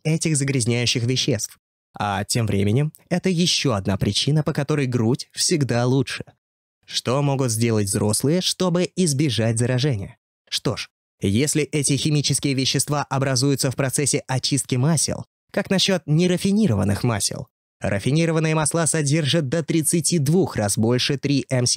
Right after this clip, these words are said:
П Д по сравнению с их нерафинированными аналогами, за исключением поджаренного кунжутного масла. Кунжутное масло нерафинированное, они просто выжимают семена. Но поскольку они выжимают поджаренный кунжут,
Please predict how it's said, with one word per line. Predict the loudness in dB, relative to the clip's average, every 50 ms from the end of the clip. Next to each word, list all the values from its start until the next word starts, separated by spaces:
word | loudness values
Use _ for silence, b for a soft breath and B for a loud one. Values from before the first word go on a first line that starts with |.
| 0
П | 2 2 2
Д | 2 2 2 2
по | 0 -2 -2
сравнению | -2 0 -2 0 0 0 0 2 2 2 2 2 2
с | 2 0 -2 0
их | 0 0 0 2
нерафинированными | 2 2 2 2 0 0 2 2 2 2 2 2 2 2 2 0 0 -2 -2
аналогами, | 0 2 2 2 2 2 0 0 0 -2 -2 -4 -6 _ _ _
за | -2 0 0
исключением | 0 2 0 0 0 0 0 2 2 0 0 0
поджаренного | -2 -2 -2 0 0 0 2 2 2 2 2 2 0 0
кунжутного | 0 -2 0 0 0 0 0 0 0 0 0
масла. | 0 -2 -2 -4 -6 -6 -8 -12 _ _ _ _ _ _ _ _ _ -4
Кунжутное | -2 0 0 2 2 0 0 0 -2 -2 0 0
масло | 0 0 0 0 -2 -2 -2 -2
нерафинированное, | -2 0 0 0 -2 0 0 2 2 4 2 2 2 0 0 -2 -2 -6 -10 _ _ _ _ _ -4
они | -2 0 2 2 2
просто | 2 0 0 0 0 -2 -2 -2 -2
выжимают | -2 -2 0 2 2 2 2 2 0 0 -2
семена. | 0 0 2 2 0 -2 -4 -8 _ _ _ _ _ -4
Но | 0 0 2 2 0 0
поскольку | -2 -2 -2 -2 -2 -2 -2 -2 -4 -4 -2
они | -2 0 2 2
выжимают | 2 2 0 0 0 0 0 -2 -2
поджаренный | -2 -2 -2 0 0 2 2 2 0 0 0 -2
кунжут, | -2 -2 0 0 0 0 -2 -2 -4